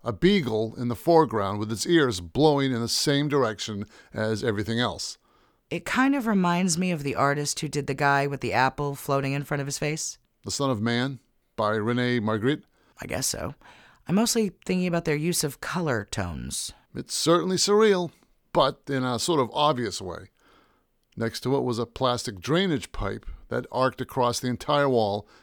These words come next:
Speaker 1: and ultimately took a right-hand turn through it. I suppose this is apropos, having actual sewage running past all the artwork.
Speaker 2: I suppose if it did burst open, it would be no great loss to humanity.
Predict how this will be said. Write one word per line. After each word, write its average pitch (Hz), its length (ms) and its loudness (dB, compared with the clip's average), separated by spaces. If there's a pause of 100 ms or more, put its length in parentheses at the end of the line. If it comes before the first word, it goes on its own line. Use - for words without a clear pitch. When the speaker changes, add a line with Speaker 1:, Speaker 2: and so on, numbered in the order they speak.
(140)
Speaker 1:
and 131 140 -2
ultimately 120 320 0
took - 320 -2
a 120 100 2
right-hand 117 420 2
turn 120 360 0
through 127 340 2
it. - 80 -8 (500)
I 131 100 0
suppose 147 360 4
this 160 180 2
is 160 120 0
apropos, 104 640 -4 (240)
having 135 320 2
actual 120 320 -4
sewage 123 480 6
running 117 300 0
past 117 360 -2
all 107 200 -2
the 110 100 -2
artwork. 120 520 0 (300)
Speaker 2:
I - 40 -2
suppose 240 340 2
if 302 80 -2
it 262 80 -2
did 262 160 -4
burst 214 320 -2
open, 143 540 2 (540)
it 143 60 -6
would 156 40 -8
be 170 120 -2
no 175 420 0
great 156 260 0
loss 151 400 0
to - 140 -6
humanity. 127 720 -4